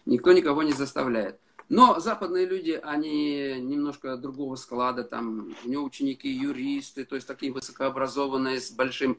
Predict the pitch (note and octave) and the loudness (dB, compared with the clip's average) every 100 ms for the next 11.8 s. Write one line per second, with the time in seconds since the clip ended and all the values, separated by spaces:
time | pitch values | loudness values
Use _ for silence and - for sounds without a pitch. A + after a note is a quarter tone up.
0 | - D3+ C#3+ C#3 - - - - _ C3+ | 0 0 4 2 2 -12 -20 -20 _ 6
1 | D#3 C#3 B2 - _ _ _ - A#2+ C3+ | 8 8 4 -2 _ _ _ -4 2 4
2 | B2+ A#2+ A#2+ C3+ C3 C3+ C3 B2+ B2 - | 4 2 2 4 4 2 2 0 0 0
3 | B2+ A#2+ A2+ E3 A#3 _ _ - - D3+ | 0 0 2 0 -2 _ _ -20 -2 0
4 | B3+ G#3 - D#3+ G3 F#3 D3+ D#3+ C#3+ - | 0 -2 -2 0 2 2 2 0 -4 -2
5 | B2+ A2 G2 G#2 D3 C#4+ C#4 B3+ A#3 A#3 | -2 -2 -4 -2 4 4 4 2 0 -2
6 | A3 - F#3 F#3 E3+ F3 E3+ F3 - C3 | -4 -4 -4 -2 -2 -2 -2 -4 -2 -4
7 | C3 B2+ D#3+ F3+ F3+ F3 G3+ D3 B2+ B2+ | -4 -2 -2 0 -2 -2 0 0 0 -2
8 | B2 - A#2+ A#2 A2+ A2 A#2+ C3+ D3 - | -4 -10 -6 -4 -2 -2 -4 -4 -8 -4
9 | C#3+ A2+ _ _ - E3 D#3 E3+ D3 C#3 | -4 -4 _ _ 0 2 4 4 4 4
10 | C3 C3 - C#3 B2 A#2 B2 C3 - A#3 | 2 0 0 0 0 2 0 0 -2 -4
11 | - C3 B2 A#2+ B2 D3+ C3 | -2 0 0 0 -2 -2 -4